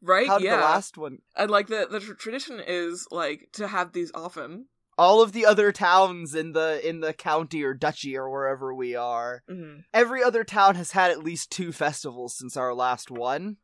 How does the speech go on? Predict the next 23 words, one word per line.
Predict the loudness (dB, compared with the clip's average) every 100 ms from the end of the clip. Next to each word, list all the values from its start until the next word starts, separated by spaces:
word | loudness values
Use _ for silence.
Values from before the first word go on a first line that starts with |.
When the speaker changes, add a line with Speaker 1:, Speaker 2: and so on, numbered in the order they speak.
| _
Speaker 1:
Oh, | -14 -12 -12
God. | -10 -8 -6 -6 -8 -14 _ _ _ _ _ _ _ -10
Speaker 2:
Um, | -6 -2 0
Speaker 1:
Yeah. | 2 2 0 -2 -10 _
Speaker 2:
some | -8 -2 -2
of, | -2
but | -4 -4
some | -2 -2
of | -4
the | 0
older | 4 6 4 2
ones | 2 0 -4
in | -14
the | -8
village | 0 0 0 -4
still | -4 -4
talk | 0 2 2 0
about | -2 -2
what | -2 -2
happened | 0 0 -4 -6
last | 0 0 0 -4
time. | -2 2 2 -2 -6 -10
Speaker 1:
Mm-hmm. | -12 -12 -14 -16